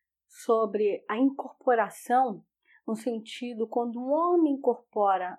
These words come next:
um iabá, quer dizer, uma essência feminina, e quando uma mulher incorpora um cafião,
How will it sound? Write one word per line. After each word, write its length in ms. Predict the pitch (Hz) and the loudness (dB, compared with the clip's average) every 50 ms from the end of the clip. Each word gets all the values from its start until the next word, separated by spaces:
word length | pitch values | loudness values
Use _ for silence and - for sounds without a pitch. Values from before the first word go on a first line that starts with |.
| _ | _
um 220 | - 240 233 226 226 | -12 -8 -6 -6 -6
iabá, 640 | 220 202 196 180 160 151 165 165 180 208 294 - - _ _ _ | -2 -2 -2 -2 -2 -4 -6 -4 -2 -2 -4 -4 -8 _ _ _
quer 80 | - | -10
dizer, 140 | 180 170 175 | -10 -10 -10
uma 100 | 175 170 | -14 -14
essência 420 | 170 - - - 208 220 - - 202 | -16 -12 -10 -10 -10 -10 -10 -14 -12
feminina, 680 | - 202 190 180 175 165 160 165 170 185 214 262 330 - _ _ _ - - _ _ | -10 -10 -10 -10 -12 -14 -16 -14 -10 -6 -6 -6 -6 -8 _ _ _ -20 -20 _ _
e 80 | 247 226 | -8 -4
quando 360 | - - 254 262 269 269 254 | 0 0 2 2 2 -2 -2
uma 160 | 269 262 262 | 2 2 2
mulher 540 | 262 262 262 240 220 226 226 233 247 262 262 277 | 2 2 0 2 2 4 4 4 4 2 0 -6
incorpora 760 | 277 277 247 247 - 240 - - - 262 226 220 226 226 233 | -8 -8 -6 -6 -8 -12 -12 -8 -2 0 2 2 2 0 -2
um 80 | 247 247 | -4 -4
cafião, 640 | - 254 240 - - - 269 240 202 180 175 - | -8 -8 -8 -8 -4 0 0 0 0 -2 -6 -10